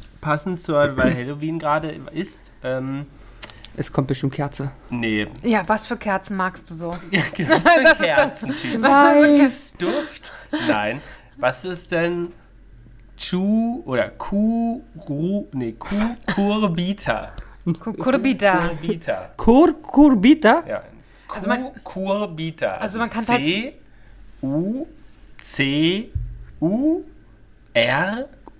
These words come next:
Speaker 1: B, also B I T A.
Speaker 3: Kukurbita.
Speaker 2: Kukurbita.
Speaker 3: Hört sich so ein bisschen irgendwas mit Kurkuma an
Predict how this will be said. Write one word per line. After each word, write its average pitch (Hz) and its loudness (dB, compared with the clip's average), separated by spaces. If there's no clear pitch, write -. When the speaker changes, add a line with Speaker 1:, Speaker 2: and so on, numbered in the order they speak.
Speaker 1:
B, 139 -8
also 107 -4
B 131 -2
I 151 -6
T 147 -4
A. 98 -8
Speaker 3:
Kukurbita. 214 -2
Speaker 2:
Kukurbita. 165 2
Speaker 3:
Hört 190 -6
sich 208 -6
so 214 -2
ein 202 -2
bisschen 208 -4
irgendwas 202 -4
mit 190 -8
Kurkuma 247 4
an 311 4